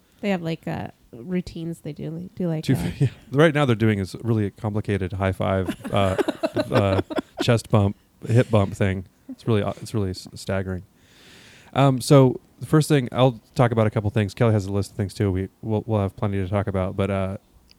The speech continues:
Speaker 2: one thing I wanted to mention is Andrea listened to some of these, my wife, and her feedback from you is that I talk too fast.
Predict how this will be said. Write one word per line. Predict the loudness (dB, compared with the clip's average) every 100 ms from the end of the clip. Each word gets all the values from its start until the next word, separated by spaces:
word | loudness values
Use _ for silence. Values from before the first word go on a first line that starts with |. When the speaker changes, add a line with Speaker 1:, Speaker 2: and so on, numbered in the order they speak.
| -2
Speaker 2:
one | 2 4
thing | 4
I |
wanted | 4 2
to |
mention | 0 0 -2
is |
Andrea | -2 0 0 0
listened | -2 -6
to | -6
some | -6
of | -4
these, | -6 -8 -6
my | -4
wife, | 0 -2 -4 -10 _ _ _ _ -20 _ _ _ _
and | 2
her | 2
feedback | 4 4 2 2
from | 2
you | 2
is |
that | 2
I | -2
talk | -2 -4 -2
too | -4
fast. | -2 -2 -2 -8 -20